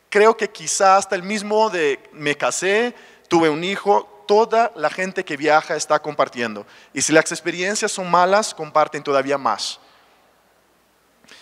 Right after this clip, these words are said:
Búsquedas alrededor del mundo y cómo somos como tienda. Estamos en cuarenta países, más de veinte idiomas,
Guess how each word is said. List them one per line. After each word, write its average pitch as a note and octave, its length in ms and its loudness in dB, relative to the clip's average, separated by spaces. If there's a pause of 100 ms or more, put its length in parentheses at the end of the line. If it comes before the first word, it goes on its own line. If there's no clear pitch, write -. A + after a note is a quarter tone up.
(320)
Búsquedas A3 520 4
alrededor F3 420 -2
del D#3+ 140 -4
mundo G3 320 0
y F#3+ 40 0
cómo F#3+ 260 -2
somos F3+ 340 -4
como D#3 180 -8
tienda. B2+ 300 -4
Estamos F3+ 500 0
en F#3 240 0
cuarenta F#3 440 0
países, F3+ 580 -2
más D#3 200 -2
de D3+ 120 -6
veinte F3 260 -6
idiomas, F3+ 560 -2